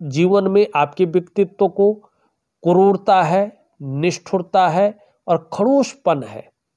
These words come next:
ये प्रभावित नहीं करेगी। ये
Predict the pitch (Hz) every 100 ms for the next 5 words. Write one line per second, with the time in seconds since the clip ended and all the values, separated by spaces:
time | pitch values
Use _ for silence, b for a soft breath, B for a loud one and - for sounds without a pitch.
0 | _ _ _ _ _ - 185 214 170 156
1 | 127 165 190 170 143 123 147 139 120 113
2 | 117 - _ _ _ _ _ _ - 220